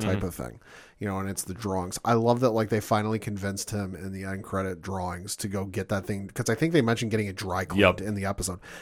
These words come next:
Speaker 1: Well, he, he does go to get it dry cleaned in, like, the end credit drawings. And it's him taking it to the dry cleaners,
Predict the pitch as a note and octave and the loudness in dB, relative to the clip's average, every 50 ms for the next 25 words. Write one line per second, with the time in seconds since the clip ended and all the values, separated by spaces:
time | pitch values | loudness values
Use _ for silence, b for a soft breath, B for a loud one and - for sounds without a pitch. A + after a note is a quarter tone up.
0 | B B B B2 A#2 B2+ A#2+ A2 - - A#2+ A#2 A#2+ A2 A#2+ A2 G#2+ G#2 A2 G#2 | B B B 2 4 2 0 -4 -2 -2 -2 0 2 4 4 4 4 2 0 -2
1 | G2+ G2 F#2+ F#2 G#2 G#2 G#2 G2+ G2+ - - G#2 G2 F#2 F#2 F#2 F#2 G2 F#2+ F2+ | -2 -2 -4 -6 -2 0 0 0 0 -2 -4 -6 -6 -6 -8 -8 -6 -6 -6 -6
2 | - F#2+ D#2+ D#2 F#2 G2 - - G#2 F#2+ E2+ D2+ - G2 G2+ G2+ G#2 F#2 E2+ E2+ | -6 -8 -8 -8 -8 -6 -4 -4 -4 -4 -4 -6 -4 0 2 2 2 0 -2 -6
3 | D#2+ D#2+ - - - B B B B B B B B2 A#2 A2+ G#2+ G2+ - - C3+ | -10 -10 -12 -12 -12 B B B B B B B -2 0 0 0 2 2 2 2
4 | B2 A#2+ - D3 C3 A#2+ C3+ B2+ B2+ B2+ C#3+ C3 A2 A2 B2+ B2 A#2+ A#2 - A2 | 2 4 4 4 4 4 4 2 2 4 4 4 4 6 4 4 4 4 2 -2
5 | G2+ G2+ G2+ | -2 -4 -6